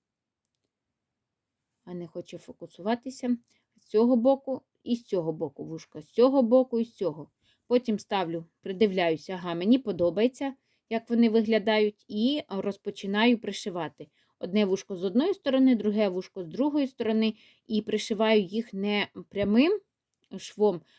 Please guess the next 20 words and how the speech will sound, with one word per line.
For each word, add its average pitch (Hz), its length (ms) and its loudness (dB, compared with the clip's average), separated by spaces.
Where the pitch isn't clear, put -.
а - 140 -6
як 214 220 2
трішечки 233 680 -4
віддаляю 214 920 2
серединку 233 640 4
вуха, 202 420 -2
щоб 175 260 -14
вона 208 260 0
була 196 280 2
як 202 160 2
трішечки - 500 -10
дугою. 170 640 -2
І 302 280 0
вони 220 320 2
в 240 40 8
мене 208 260 0
ось 165 160 -4
так 202 260 -8
опісля 196 600 -4
стирчать. - 720 -14